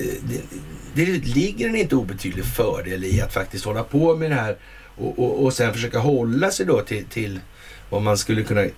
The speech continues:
misstänka i alla fall för att vara välgrundade argument i sak då. Vad är faktiskt och vad är inte så särskilt faktiskt? Vad är ett antagande och inte ett antagande?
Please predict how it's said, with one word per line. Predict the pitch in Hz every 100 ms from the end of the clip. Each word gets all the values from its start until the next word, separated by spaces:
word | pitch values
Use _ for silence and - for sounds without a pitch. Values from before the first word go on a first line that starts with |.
| -
misstänka | 127 117 - 135 143 170
i | 160
alla | 117
fall | - -
för | 101
att | 92
vara | 92 87 - - - - - - - - -
välgrundade | 127 117 85 - - - - - - - - 107 117 117 117 104 104 104
argument | 107 104 104 107 101 92 - - -
i | -
sak | - - - - - - - - -
då. |
Vad | - 123
är | 113 151
faktiskt | - - - - - - - - - - - - -
och | 87
vad | 107
är | 107
inte | 107 92 - 185
så | 156
särskilt | 127 - - 143
faktiskt? | - - - - -
Vad | -
är | -
ett | -
antagande | - - 98 90 - 101
och |
inte | 95 95 101
ett |
antagande? | - - - - - -